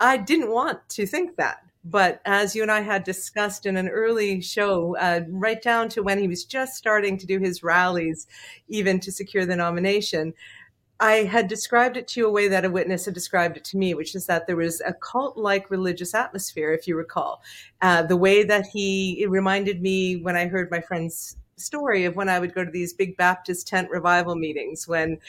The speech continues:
Billy Graham's, you know, family would come through, that kind of thing.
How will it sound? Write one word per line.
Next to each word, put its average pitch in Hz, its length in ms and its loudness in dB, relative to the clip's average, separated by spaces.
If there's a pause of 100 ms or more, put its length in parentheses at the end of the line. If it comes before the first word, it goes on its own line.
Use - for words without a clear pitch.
(380)
Billy 190 220 4
Graham's, 185 560 4
you 196 140 4
know, 190 80 6
family 180 340 2
would 175 160 -6
come 180 220 0
through, 185 180 -2
that 175 260 2
kind 180 200 2
of 151 140 -2
thing. 139 260 -4